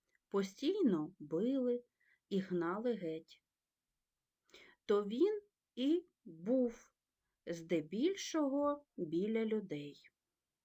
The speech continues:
Але тут осліпла одна із гусок. Старі гуси почали гнати її від себе. Не приймали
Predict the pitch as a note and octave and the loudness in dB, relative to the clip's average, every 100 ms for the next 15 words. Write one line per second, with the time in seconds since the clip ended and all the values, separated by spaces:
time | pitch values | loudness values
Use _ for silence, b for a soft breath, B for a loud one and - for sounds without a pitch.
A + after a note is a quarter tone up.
0 | _ _ _ _ _ _ _ _ B B | _ _ _ _ _ _ _ _ B B
1 | B B - A3+ C#4 D#4 - G#4 A4 - | B B 0 4 4 4 2 2 2 0
2 | A3 A3 C4+ F#4 G4+ D#4 D4 A3+ G#3+ G#3+ | -4 -2 0 0 0 -2 0 0 0 0
3 | A#3 C4+ A#3 A3 F#3 F#3 F#3 F#3+ - F3 | 0 0 -2 -2 -2 -6 -6 -8 -14 -20
4 | _ _ _ _ _ _ _ _ b b | _ _ _ _ _ _ _ _ b b
5 | b - C4+ G#4 A4 C4 F4 A#3+ - G3 | b 0 6 8 8 6 0 0 -2 -4
6 | - F#3+ F3+ E3+ E3 A3+ E4 E4 D4 B3+ | -2 -2 0 0 0 0 0 -2 -2 0
7 | C4 B3 B3+ B3+ B3+ - D#3 F#3 A#3 - | 0 -2 -2 -4 -6 -10 -6 -6 -6 -10
8 | - D#3+ D#3+ D#3 D#3 D3+ _ _ _ _ | -12 -10 -8 -10 -12 -16 _ _ _ _
9 | _ _ B B B B G3 A3 F4 - | _ _ B B B B 2 6 4 4
10 | - A#3+ A#3 B3+ F4 F4 E4 | 4 6 6 6 6 4 2